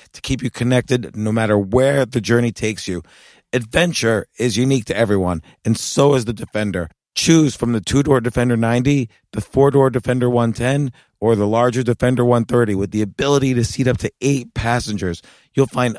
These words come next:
uncompromising performance in all three. So pack up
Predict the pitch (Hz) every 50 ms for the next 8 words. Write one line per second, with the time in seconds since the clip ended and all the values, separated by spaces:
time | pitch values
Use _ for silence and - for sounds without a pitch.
0 | - - 240 151 160 165 - 135 139 147 135 - 139 135 131 131 127 117 127 110
1 | - 120 - 120 127 127 123 120 110 - 101 110 113 104 110 117 117 110 - -
2 | 107 110 101 87 85 82 _ _ _ _ _ _ _ _ - - 120 104 - _
3 | - - - 143 156 165 - 151 147 147 - -